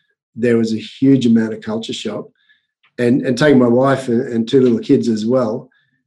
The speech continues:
And I thought to myself, "I'll never be able to go down to that town." Like, it was just so different to what we're,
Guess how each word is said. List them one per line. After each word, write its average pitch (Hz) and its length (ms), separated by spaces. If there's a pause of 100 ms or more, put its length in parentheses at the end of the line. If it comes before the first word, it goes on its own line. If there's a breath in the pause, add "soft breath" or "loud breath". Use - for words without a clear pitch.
(200)
And 120 340
I 127 160
thought 127 260
to 131 60
myself, 117 640 (160)
"I'll 123 160
never 127 300
be 123 100
able 117 160
to 110 80
go 120 240
down 113 140
to 107 60
that 107 280
town." 120 540
Like, 107 260
it 127 120
was 113 280
just - 320
so 117 200
different 113 580
to 110 340
what 110 300
we're, 113 400